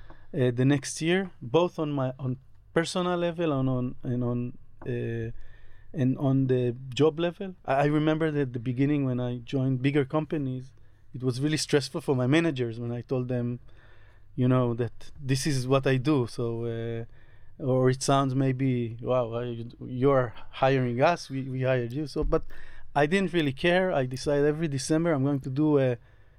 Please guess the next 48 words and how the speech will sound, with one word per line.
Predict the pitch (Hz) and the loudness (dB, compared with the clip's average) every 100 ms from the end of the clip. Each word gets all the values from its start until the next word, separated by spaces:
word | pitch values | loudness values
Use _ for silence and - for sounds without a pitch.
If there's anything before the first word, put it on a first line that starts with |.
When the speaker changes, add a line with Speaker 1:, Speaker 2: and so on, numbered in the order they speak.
| - - | -12 0
Speaker 2:
thought | 175 165 | 0 0
process, | - 190 190 156 - | 0 0 0 -8 -2
whether | 143 147 143 | 2 4 4
I'm | 135 | 4
going | 139 165 | 4 2
to | 160 | 0
continue, | 151 139 135 180 | -4 -4 0 2
whether | 147 135 123 | 4 4 2
I | 123 | 0
feel | - - - 175 165 | -6 -18 -2 0 2
really | 147 156 143 | 2 0 0
great. | 123 160 202 - - - - - - - - - - | 2 2 2 -4 -18 -20 -18 -16 -16 -16 -16 -10 0
And | 151 | 6
by | 180 | 6
the | 175 | 6
way, | 147 | 4
if | - | 2
I | 123 | -2
felt | - 156 143 - | 2 2 2 0
really | 151 147 | 0 4
not | 135 185 190 | 6 4 2
great, | 151 139 131 | 0 0 2
then | 135 131 | 2 2
it | 127 - | 0 -4
would, | 123 117 - - - - | -6 -6 -10 -18 -10 -2
I | 123 | 2
wouldn't | 143 143 135 | 2 2 2
wait | 135 139 | 4 2
until | 135 135 117 | 0 -4 -6
December. | 113 123 113 113 | -6 -4 -4 -2
But | 135 131 | -4 -2
sometimes | - 196 208 170 | 0 0 0 0
you | |
just | 139 165 - | 0 -4 0
go | 156 160 | 2 2
through | - 151 | 0 0
life | 139 139 156 - | 4 4 2 -4
without | 139 131 135 139 - - - - - - - | -6 0 2 2 -2 -20 -20 -20 -20 -12 -4
putting | 139 156 | 0 2
the | 127 | 2
point. | - 190 190 | 2 0 0
So | 156 147 | 2 4
every | 156 170 | 4 0
December | 151 - 143 143 135 | -4 -2 -2 0 2
I | 123 120 120 - - - - - - | 0 -2 -8 -16 -20 -20 -20 -10 0
thought | 143 143 | 2 2
about | 117 110 | -2 -6
it. | 127 | -8